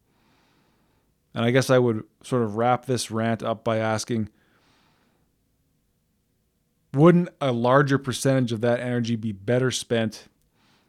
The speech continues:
directing or being directed towards yourself, improving yourself and improving your own life? I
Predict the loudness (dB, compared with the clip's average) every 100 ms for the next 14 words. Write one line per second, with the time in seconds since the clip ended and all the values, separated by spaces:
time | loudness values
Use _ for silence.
0 | _ _ -8 0 0 0 -2 -2 -4 -8
1 | _ _ _ _ _ _ _ -12 -6 -4
2 | -4 -2 -2 -2 -8 -8 -6 -4 -4 -6
3 | -8 -4 -4 -4 -10 -10 -4 0 2 0
4 | -2 -4 -4 -2 -4 -8 -10 -10 -6 -4
5 | -4 -6 -8 -10 -10 -12 -14 -10 0 2
6 | 0